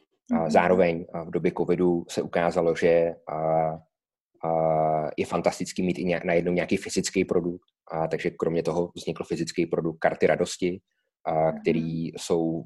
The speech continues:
Speaker 1: bez ohledu na všechny ostatní produkty v zásadě jeden z těch jako, a, a, levnějších, a,
Speaker 2: Mhm.
Speaker 1: produktů.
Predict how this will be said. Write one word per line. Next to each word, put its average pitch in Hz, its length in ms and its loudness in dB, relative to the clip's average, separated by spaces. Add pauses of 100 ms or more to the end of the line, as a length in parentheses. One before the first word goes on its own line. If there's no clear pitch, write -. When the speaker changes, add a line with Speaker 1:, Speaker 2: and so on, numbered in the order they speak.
Speaker 1:
bez - 160 2
ohledu 87 280 2
na 85 100 2
všechny 92 320 -2
ostatní 87 380 -2
produkty 82 560 0
v - 40 -8
zásadě 85 380 2
jeden 80 140 0
z - 80 -6
těch - 160 -6
jako, 87 360 0 (480)
a, 82 40 -4
a, 78 260 0 (1000)
levnějších, 90 680 2 (420)
a, - 100 -4
Speaker 2:
Mhm. - 180 -2
Speaker 1:
produktů. 214 480 0